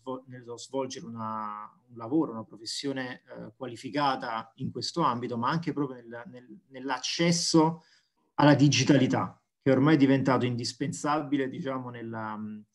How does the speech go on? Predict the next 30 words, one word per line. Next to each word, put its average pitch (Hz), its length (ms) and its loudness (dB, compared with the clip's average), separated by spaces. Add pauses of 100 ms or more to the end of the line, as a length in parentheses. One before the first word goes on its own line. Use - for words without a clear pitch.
(380)
eh, 107 840 -8
per 135 220 -4
le 139 100 2
modalità 139 500 0
di 135 120 0
lavoro 117 560 -4 (340)
che 131 80 -10
noi 131 160 -4
andiamo 120 360 -8
praticamente 117 600 -8
a 120 60 -14
perpetuare 110 600 -10
oggi. 101 380 -14 (420)
E 165 120 -6
poi 208 460 0
mi 165 240 6
è 160 40 8
venuto 147 360 10
un 139 120 4
termine, 185 720 6
eh, - 480 -4 (220)
ricorrente 131 760 4
durante 120 360 -4
questi 123 320 0
miei, 113 640 -4 (260)
miei 120 160 -20
pensieri, 143 360 -4
che 131 80 -6
era 127 420 -8
connective 160 640 -4